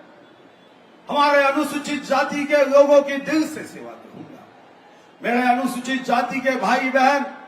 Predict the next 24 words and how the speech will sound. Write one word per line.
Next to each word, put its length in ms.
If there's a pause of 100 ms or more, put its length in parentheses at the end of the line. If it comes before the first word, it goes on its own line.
(560)
हे 100
मुख्य 340
प्रवाहात 640
या. 80 (840)
आज 300
मी 200
देवेंद्रजींना 880
धन्यवाद 480
देतो 220 (760)
की 80
चंद्रपूर 580
जिल्हा 360
असा 200
जिल्हा 340
आहे 180 (720)
की 80
ज्या 340
ठिकाणी 460
अनुसूचित 720
जातीच्या 520
घरकुलासाठी 1000
लाभार्थी 600
कमी 300
आहे 240